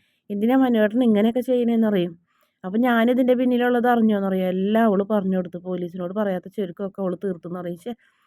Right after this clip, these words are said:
"ഇനി എങ്ങനെ ഞാൻ മനോഹരൻ്റെ മുഖത്ത് നോക്കും? അപ്പ-, അമ്മ, ആൻറ്റി അറിഞ്ഞു, കമലാൻറ്റി അറിഞ്ഞോന്ന്" അറിയും. "ആ, കമലാൻറ്റി അറിഞ്ഞു. ദൈവമേ, ഞാൻ ഇനി എങ്ങനെ കൊല്ലപ്പള്ളിയിൽ വരും? ഇനി ഞാൻ അങ്ങോട്ട് വരില്ല,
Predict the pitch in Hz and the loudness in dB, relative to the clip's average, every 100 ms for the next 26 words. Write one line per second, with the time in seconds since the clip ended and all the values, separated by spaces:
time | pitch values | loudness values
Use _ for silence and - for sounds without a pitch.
0 | _ - 240 262 247 214 220 233 226 226 | _ -10 -2 0 2 2 2 2 2 0
1 | 202 190 185 208 208 185 196 196 190 190 | 0 -2 -4 -4 -4 -6 -8 -4 -4 -6
2 | 180 _ _ _ _ _ 185 190 - 214 | -12 _ _ _ _ _ -18 -16 -6 -2
3 | 214 208 196 196 202 196 262 226 208 190 | 0 0 -2 -2 -2 2 2 2 0 0
4 | 202 214 214 240 285 240 202 185 175 175 | 0 0 2 4 4 4 2 0 -2 -4
5 | 170 170 170 175 175 185 226 220 175 180 | -6 -8 -8 -6 -6 -2 -2 -2 -4 -6
6 | 180 196 190 196 214 254 247 247 220 214 | -6 -6 -6 -6 -6 -4 -4 -4 -2 -2
7 | 220 _ _ _ _ _ 214 202 196 196 | -4 _ _ _ _ _ -4 -2 -2 -2
8 | 190 208 208 185 - 202 196 226 220 226 | 0 2 0 0 -4 -4 0 0 0 0
9 | 220 226 214 202 233 | 2 2 2 0 0